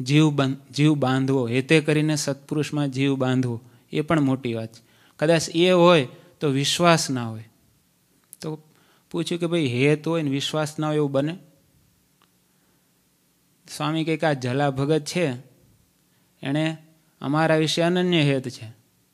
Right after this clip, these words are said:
પણ પાછો વિશ્વાસ નહીં. એટલે પ્રસંગ છે કે સ્વામી જ્યારે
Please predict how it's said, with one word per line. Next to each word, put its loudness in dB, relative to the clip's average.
પણ -6
પાછો -2
વિશ્વાસ 0
નહીં. -2
એટલે -20
પ્રસંગ -2
છે -4
કે -4
સ્વામી -2
જ્યારે 0